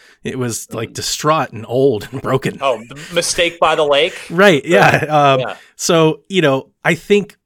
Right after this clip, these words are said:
Speaker 1: when you're there and you're in that environment, like, the fans, the sports teams are one of the few things that everybody can get behind. You know, it's not, like, a great place to grow up.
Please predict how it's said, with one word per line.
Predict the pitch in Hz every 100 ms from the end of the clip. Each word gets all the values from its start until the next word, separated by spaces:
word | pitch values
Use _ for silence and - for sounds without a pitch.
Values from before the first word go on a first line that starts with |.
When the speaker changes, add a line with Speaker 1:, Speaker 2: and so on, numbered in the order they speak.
| _ -
Speaker 1:
when | 156 165
you're | 151 143
there | 143 131 160 156 123
and | 127
you're | 123
in | 127 143 175
that | 127
environment, | 120 131 147 127 110
like, | 117 110
the | -
fans, | - 180 214 208 180 - - _
the | - - 151
sports | - 220 220
teams | - 170 151
are | 147
one | 160
of | 147
the | 127
few | - 165
things | 160 156 139 123
that | 123
everybody | 123 131 127 120
can | -
get | 110 120
behind. | 110 110 113 123
You |
know, | 131 120
it's | -
not, | 147
like, | 143 135
a | 123
great | - 127 131 - _ _ _ _
place | - 135 -
to | 127
grow | - 110
up. | 127 -